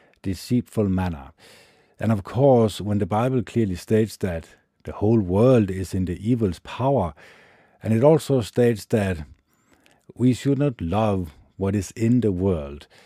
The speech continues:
because if we love what is in the world, then we are actually not making Jehovah God our friend. So we have to,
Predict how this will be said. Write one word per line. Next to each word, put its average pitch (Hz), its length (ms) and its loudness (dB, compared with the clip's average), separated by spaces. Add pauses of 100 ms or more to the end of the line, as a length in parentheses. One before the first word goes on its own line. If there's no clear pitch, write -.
(300)
because 95 360 -2
if 98 160 -6
we 80 160 -6
love 101 340 0
what 90 140 -2
is 85 140 -8
in 90 120 -4
the 73 100 -6
world, 101 540 2 (480)
then 110 800 2
we 101 140 -4
are 95 200 -2
actually 101 560 -2 (1200)
not 107 560 -4 (280)
making 101 580 0
Jehovah 87 380 -2
God 87 400 -4
our 82 160 -10
friend. 82 500 -6 (2000)
So 113 180 -2
we 113 160 4
have 120 400 -2
to, 110 640 0